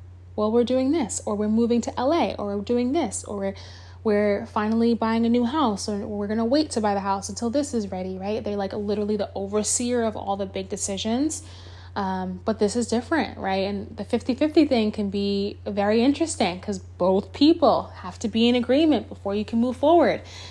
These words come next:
That's one of the, the relationship roles that I've seen really kind of be interesting, right? Like, if both are not on board, y'all ain't doing it. <laughs> There's no final say so, right? There's no, like, "I have the authority here," or "I'm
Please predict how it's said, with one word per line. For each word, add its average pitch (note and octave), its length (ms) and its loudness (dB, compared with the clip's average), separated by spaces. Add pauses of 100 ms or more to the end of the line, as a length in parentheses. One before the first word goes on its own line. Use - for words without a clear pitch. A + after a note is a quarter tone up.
(180)
That's - 260 -4
one G#3 140 4
of G#3+ 80 4
the, A3 140 4 (160)
the A3+ 100 2
relationship A#3+ 680 2
roles F#3+ 240 0
that F#3+ 100 -4
I've G3 160 -4
seen A#3 520 0 (480)
really G3+ 220 4
kind B3 220 0
of A#3+ 100 2
be B3+ 420 2
interesting, F4 680 2
right? G#3+ 320 -2
Like, F#3 160 -4
if F#3+ 120 -6
both G3+ 220 2
are A#3+ 60 4
not A#3+ 120 2
on B3 140 2
board, C4+ 300 6
y'all G3+ 240 0
ain't B3+ 160 0
doing E4+ 260 6
it. - 180 -4 (480)
<laughs> - 460 -14
There's A#3 180 2
no A#3+ 140 0
final A3+ 340 0
say C#4 220 2
so, - 260 0
right? G3+ 300 0
There's G#3 160 -2
no, A3 140 0
like, A3 160 2
"I B3 220 0
have B3+ 160 2
the B3 80 4
authority A#3+ 440 4
here," G3+ 260 0
or G3 140 -2
"I'm A3+ 460 -2